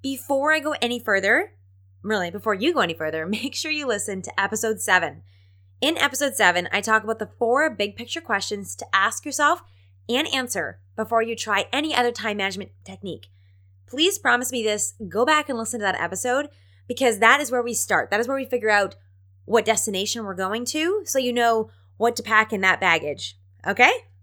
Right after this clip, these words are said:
Uh, by the way, this suitcase analogy just coming to me as I'm writing, <laughs> as I'm speaking this, so, uh,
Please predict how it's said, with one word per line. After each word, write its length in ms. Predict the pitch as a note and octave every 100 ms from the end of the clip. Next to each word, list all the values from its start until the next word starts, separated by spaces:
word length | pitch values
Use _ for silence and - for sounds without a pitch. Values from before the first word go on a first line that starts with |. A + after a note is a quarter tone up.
| _ _ _ _
Uh, 140 | A#3 A3
by 140 | B3+
the 60 | A#3
way, 180 | E3+ - - -
this 180 | D4+ -
suitcase 320 | B3+ B3+ C#4
analogy 400 | C#4 C#4 C#4+ C4+
just 180 | G#3+ -
coming 200 | G3 A3+
to 80 | B3+
me 140 | B3+
as 140 | G3 G#3
I'm 200 | G3+ G3
writing, 320 | F3 G#3+ - D4+
<laughs> 80 |
as 240 | - A3 G3+
I'm 100 | G#3+
speaking 380 | - F#3+ C4 C#4+
this, 240 | G4 -
so, 260 | B3+ G#3 G#3
uh, 160 | F#3